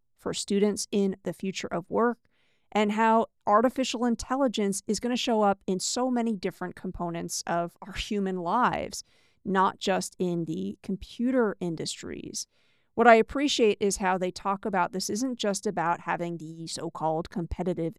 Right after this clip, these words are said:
edge at work or in the classroom, but this is essentially a literacy or a new skill set that everyone is going to need in response to this era that we are currently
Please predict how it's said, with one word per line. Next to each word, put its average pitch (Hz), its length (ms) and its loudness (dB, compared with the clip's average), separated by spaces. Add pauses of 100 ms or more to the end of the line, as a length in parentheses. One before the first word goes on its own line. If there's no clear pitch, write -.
edge 185 440 -2
at 165 220 -2
work 233 600 2
or 196 240 2
in 180 160 -2
the 175 40 -4
classroom, 202 840 0 (580)
but 214 200 0
this 214 200 2
is 285 140 0
essentially 208 640 0
a 175 140 -2
literacy 196 880 0 (100)
or 185 180 -4
a 185 80 -2
new 190 180 0
skill - 280 -2
set - 440 0
that - 160 -4 (180)
everyone 220 460 2
is 202 100 2
going 190 220 2
to 180 120 -8
need 170 380 -2
in 170 180 -6
response - 840 -2 (140)
to 170 500 2 (240)
this 196 260 0
era 185 300 -2
that - 240 -8
we 185 160 -6
are 175 140 -4
currently 175 760 -8